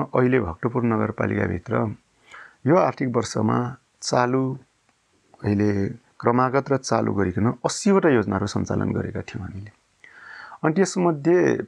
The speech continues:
पूर्ण रूपमा सम्पन्न अठारवटा भयो। अरू धेरै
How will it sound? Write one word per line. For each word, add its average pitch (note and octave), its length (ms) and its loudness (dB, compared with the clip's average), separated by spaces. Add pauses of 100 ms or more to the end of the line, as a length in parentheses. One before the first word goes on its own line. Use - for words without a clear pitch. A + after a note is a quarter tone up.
(140)
पूर्ण B3 240 4
रूपमा C3+ 240 0
सम्पन्न A2+ 460 -2
अठारवटा F2+ 560 -4
भयो। F#2+ 320 -12 (1200)
अरू F3+ 140 4 (840)
धेरै D#3+ 300 4